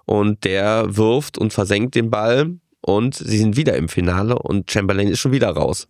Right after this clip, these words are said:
Im Finale treffen sie jetzt auf die L A Lakers mit ihren Stars, dem Forward Elgin Baylor und dem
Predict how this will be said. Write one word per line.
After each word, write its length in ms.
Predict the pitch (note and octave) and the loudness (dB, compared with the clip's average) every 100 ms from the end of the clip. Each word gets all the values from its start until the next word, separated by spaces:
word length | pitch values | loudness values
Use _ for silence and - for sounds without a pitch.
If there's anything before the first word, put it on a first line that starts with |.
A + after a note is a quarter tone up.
| _ | _
Im 140 | A#2+ B2+ | 0 2
Finale 520 | C3 G#2+ F#2 A2+ E3+ | 2 2 2 0 0
treffen 320 | A#2+ A#2 A2 | 0 0 0
sie 180 | G2+ F#2+ | 2 2
jetzt 220 | A2 - | 2 0
auf 160 | G#2 - | -2 -2
die 200 | G2+ - | -4 -2
L 260 | - F#2 E2 | -2 0 0
A 80 | |
Lakers 920 | C#2+ D2 D2+ C#2+ - G#2 E3+ B3+ - - - | 0 0 0 -2 -2 0 0 -4 -10 -12 -2
mit 240 | B2 C#3+ | -2 -2
ihren 240 | C#3 C#3+ B2 | -2 0 0
Stars, 840 | - - E2+ E2+ D3+ G3+ - - - | -2 -4 -2 0 0 -2 -6 -10 -4
dem 100 | F#2+ | -4
Forward 460 | - G#2 F#2+ G2 - | 0 0 0 -2 -2
Elgin 260 | F2+ F2+ E2+ - | -2 -2 -4 -2
Baylor 480 | D#2 D#2 - D#2 | 0 2 0 0
und 160 | - - | -2 -4
dem 100 | E2+ | -4